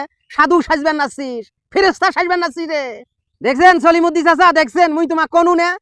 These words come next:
মুই তোমাক খং নাই যে বদিয়াল ভাই মোরে নামে শোকদুন নাম দিবে, মুই তোমাক কিছু কইছং বাহে, মুই কিছু একটা কইছং, একটা টু শব্দ কইছং। দেখেন মুই যেটা কইছং, বদিয়াল ভাই সেটাই কবার নাইছে। মুই বলে নেডা নাগাইছং, মুই বলে তোমাক বুদ্ধি দিছং। আরে শালিমুন্দি, তুইও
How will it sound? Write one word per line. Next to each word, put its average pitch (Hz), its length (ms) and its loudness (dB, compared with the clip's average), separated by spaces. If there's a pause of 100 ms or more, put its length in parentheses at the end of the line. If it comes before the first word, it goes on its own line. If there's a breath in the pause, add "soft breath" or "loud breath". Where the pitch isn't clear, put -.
(180)
মুই 302 120 -2
তোমাক 311 300 -2
খং 339 180 -2
নাই 339 180 -2 (320)
যে 302 100 0 (160)
বদিয়াল 311 320 0
ভাই 302 240 2
মোরে 311 180 2
নামে 302 260 -2 (220)
শোকদুন 311 420 -2
নাম 294 180 -2
দিবে, 294 180 -4 (260)
মুই 302 120 -4
তোমাক 294 280 -4
কিছু 294 180 -4
কইছং 294 360 -4
বাহে, 262 220 -4 (300)
মুই 277 140 -4
কিছু 285 260 -4
একটা 311 180 -4
কইছং, 302 200 -4
একটা 285 200 -6
টু 349 100 0
শব্দ 302 300 -4
কইছং। 302 280 -6 (260)
দেখেন 294 280 0
মুই 302 160 -2
যেটা 311 220 2
কইছং, 320 280 0 (280 soft breath)
বদিয়াল 302 320 0
ভাই 302 160 2
সেটাই 320 300 0
কবার 294 200 -2
নাইছে। 214 220 -8 (220)
মুই 330 200 -2
বলে 311 180 2
নেডা 302 200 2
নাগাইছং, 285 440 0 (280 soft breath)
মুই 320 180 -2
বলে 311 220 0
তোমাক 294 220 -4
বুদ্ধি 302 260 -6
দিছং। 226 300 -8 (280)
আরে 262 260 -2 (220)
শালিমুন্দি, 294 500 -4
তুইও 302 260 -6